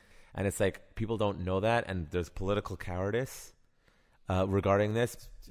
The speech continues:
Speaker 1: and they're
Speaker 2: it's
Speaker 1: not
Speaker 2: big picture.
Speaker 1: pushing it.
Speaker 2: It's big picture stuff,
Speaker 1: Yeah.
Speaker 2: that's all.
Speaker 1: And it's like, okay, I had one person who was a journalist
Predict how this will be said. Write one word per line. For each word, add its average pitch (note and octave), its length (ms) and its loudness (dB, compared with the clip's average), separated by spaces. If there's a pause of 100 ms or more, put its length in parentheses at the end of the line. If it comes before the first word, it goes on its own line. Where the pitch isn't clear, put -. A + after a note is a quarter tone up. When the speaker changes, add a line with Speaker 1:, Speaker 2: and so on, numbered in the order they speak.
Speaker 1:
and F#2 360 -2
they're F#2+ 100 2
Speaker 2:
it's F#2 60 2
Speaker 1:
not G2+ 140 6
Speaker 2:
big - 100 -4
picture. - 180 -14
Speaker 1:
pushing G2 360 4
it. C#2+ 220 -4 (220)
Speaker 2:
It's - 140 -20
big C3+ 200 -12
picture A2+ 280 -10
stuff, G#2+ 200 -18
Speaker 1:
Yeah. F#2 200 -2
Speaker 2:
that's C#2+ 160 -6
all. G#2+ 120 -18 (220)
Speaker 1:
And G2 160 0
it's G2+ 180 0
like, G2 300 2 (100)
okay, G2 580 -2 (500)
I G#2+ 100 6
had B2+ 260 4
one F2+ 220 0
person C#2+ 640 -6 (560)
who G2+ 420 -4 (400)
was D#2+ 180 -12
a F#2+ 60 -10
journalist D2+ 760 -12